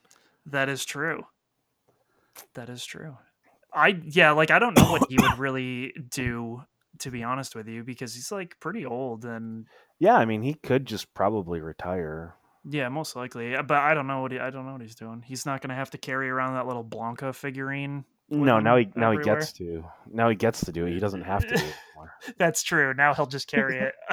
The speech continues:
Speaker 1: <laughs>
Speaker 2: <laughs>
Speaker 1: of his own free will.
Speaker 2: <laughs>
Speaker 1: Uh,
Speaker 2: Uh,
Speaker 1: d-, but he's a strange dude, man,
Speaker 2: Oh,
Speaker 1: but I,
Speaker 2: yeah, yeah.
Speaker 1: he definitely means well, and so, like, it's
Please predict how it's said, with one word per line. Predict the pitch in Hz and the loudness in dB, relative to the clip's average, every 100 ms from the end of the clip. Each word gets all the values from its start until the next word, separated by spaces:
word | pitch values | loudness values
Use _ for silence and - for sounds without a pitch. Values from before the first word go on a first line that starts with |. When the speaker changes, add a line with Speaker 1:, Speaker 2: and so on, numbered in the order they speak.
| - | 4
Speaker 1:
<laughs> | 277 233 - 254 - 233 - | 10 10 10 8 10 12 12
Speaker 2:
<laughs> | |
Speaker 1:
of | 262 247 214 | 12 10 10
his | 208 185 | 10 10
own | 185 175 | 8 6
free | - 180 | 4 6
will. | 165 185 170 160 - - | 6 4 2 -2 -6 -4
Speaker 2:
<laughs> | 135 113 - - 185 - 208 - - 226 - - - - 214 - 196 - 180 - - - | -4 -4 -6 0 0 0 -4 -4 -8 -4 -4 -6 -16 -14 -14 -12 -12 -12 -14 -16 -10 2
Speaker 1:
Uh, | |
Speaker 2:
Uh, | 147 127 127 127 131 - - - 147 175 - | 2 4 0 0 -4 -8 -12 -4 -4 -4 -8
Speaker 1:
d-, | 165 | -4
but | 180 | -2
he's | - 262 180 | 4 4 6
a | |
strange | 170 - 170 156 151 143 | 2 4 8 8 6 2
dude, | 160 151 | 4 6
man, | 147 165 147 | 12 12 12
Speaker 2:
Oh, | |
Speaker 1:
but | 123 | 12
I, | 175 | 12
Speaker 2:
yeah, | 190 - 107 | 10 8 4
yeah. | 104 95 98 | 2 2 2
Speaker 1:
he | 254 | 2
definitely | 185 220 233 254 220 208 | 6 6 6 2 2 0
means | 160 175 185 185 | 0 0 -2 -2
well, | 202 208 208 208 | 4 6 4 2
and | 185 | -2
so, | 156 196 180 | 0 2 4
like, | 170 170 | 4 4
it's | 170 - | -2 -4